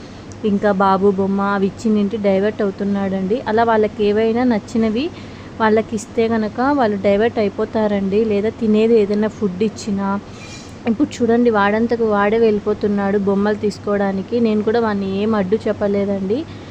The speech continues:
వాడికి ఏం నచ్చితే అది చెయ్యని అని ఏడుపు ఆపుతాడు, వాడు కంట్రోల్ అవుతాడు. So, వాడికి నచ్చినవి చేస్తాడు అని నేను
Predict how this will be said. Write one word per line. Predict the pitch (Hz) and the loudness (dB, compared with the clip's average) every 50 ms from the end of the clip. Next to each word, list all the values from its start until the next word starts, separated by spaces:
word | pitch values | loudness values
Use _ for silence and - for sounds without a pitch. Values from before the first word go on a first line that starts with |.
| - - - - | -16 -16 -12 -4
వాడికి | - 214 208 214 214 226 214 | 0 0 0 2 2 2 4
ఏం | 214 220 214 | 4 4 2
నచ్చితే | 208 202 - 226 208 - 262 | -2 -4 -4 -4 0 2 2
అది | 247 233 208 - | 4 2 2 0
చెయ్యని | - 214 208 208 202 202 208 214 220 214 214 | 0 2 2 2 2 2 0 0 0 0 -2
అని | 202 202 214 233 262 262 | -2 -2 -2 0 2 2
ఏడుపు | 240 220 220 226 240 - 226 | 4 4 4 2 0 0 0
ఆపుతాడు, | 202 196 - - - - 208 208 208 202 208 | 0 0 0 -2 -4 -2 0 0 2 2 2
వాడు | 220 226 220 202 202 | 2 2 2 0 0
కంట్రోల్ | - 214 202 202 196 214 214 220 220 214 | -2 -2 -2 -2 0 0 0 2 2 2
అవుతాడు. | 208 202 196 - 202 196 196 196 214 220 214 | 0 0 0 -2 -2 -2 0 0 0 -2 -2
So, | - - - 226 233 240 233 | -4 -4 -2 0 2 2 4
వాడికి | 226 208 202 208 208 - | 2 2 0 0 -2 -2
నచ్చినవి | 202 196 185 - - 214 226 226 220 - | -4 -6 -6 -6 -4 -4 -2 -2 -2 -2
చేస్తాడు | 226 208 202 196 - - 214 202 202 196 208 247 269 - - - - - - - - - | -4 -4 -4 -6 -6 -4 -2 -2 0 0 0 -2 -2 -4 -10 -16 -16 -16 -16 -16 -16 -12
అని | 240 226 240 269 | -8 -4 0 0
నేను | 262 240 220 214 214 | 2 2 0 0 0